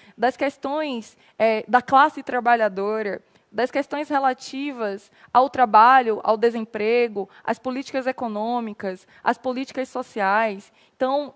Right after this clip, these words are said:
nós já vimos o quanto que a cidadania, ela está relacionada a um conjunto de direitos civis, políticos e sociais. E dentre esses direitos políticos está o nosso direito ao voto,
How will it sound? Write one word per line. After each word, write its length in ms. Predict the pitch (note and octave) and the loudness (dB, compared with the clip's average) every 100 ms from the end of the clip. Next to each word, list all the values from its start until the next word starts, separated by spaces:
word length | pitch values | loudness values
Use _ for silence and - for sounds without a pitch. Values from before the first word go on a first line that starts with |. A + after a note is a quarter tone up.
| - | -8
nós 240 | B3+ D#4+ | -4 -2
já 140 | D#4 C4+ | 0 -2
vimos 560 | G#3 A#3 D4+ C#4+ A#3 | -4 -12 -10 -8 -8
o 80 | A#3+ | -8
quanto 280 | - C#4+ - | -8 -10 -10
que 160 | - | -6
a 80 | C4+ | -4
cidadania, 1040 | C#4 - A3 B3+ B3+ B3 G#3+ A3+ C#4+ B3 - _ _ _ _ _ _ - | -4 -8 2 2 2 -4 -6 -8 -4 -6 -6 _ _ _ _ _ _ 0
ela 140 | A#3 | 0
está 180 | B3+ - | 0 0
relacionada 800 | C4 A#3+ B3 B3 A3+ A#3+ A#3+ G#3+ - - | 2 2 2 -2 0 2 2 -2 -12 -6
a 60 | A3+ | -4
um 80 | A#3+ | -2
conjunto 400 | B3+ B3 B3+ A#3 | -4 -6 -8 -12
de 120 | A3 | -8
direitos 300 | A#3 A#3 A3+ | -4 -4 -4
civis, 540 | A3+ F#3+ G#3 B3 B3 | -12 -10 -8 -8 -10
políticos 880 | - A3+ G3+ A3 B3+ - - A#3 - _ _ | -6 -4 -4 -6 -10 -12 -14 -16 -16 _ _
e 100 | C4 | -10
sociais. 680 | - C4 B3+ A3+ G3 F#3+ - _ _ | -4 -4 -2 2 2 2 -6 _ _
E 80 | B3+ | -8
dentre 640 | A3 C#4+ F#4+ F#4+ A3 G3+ - | -4 -2 -2 -6 -8 -8 -6
esses 320 | G#3 G#3+ A3 | -6 -6 -8
direitos 300 | G#3 G#3+ G3+ | -6 -6 -8
políticos 580 | _ A#3 A3 A#3 - B3+ | _ -6 -4 -8 -12 -10
está 400 | C4 C4+ - A#3 | -10 -12 -2 0
o 80 | B3+ | 0
nosso 320 | A#3+ A3+ - | 0 -4 -4
direito 480 | A3 B3 G#3+ A3 A#3 | -10 -4 -2 -2 -2
ao 140 | B3 | -2
voto, 580 | C4+ G#3 G3 G3 - C4 | -2 2 2 2 -2 -14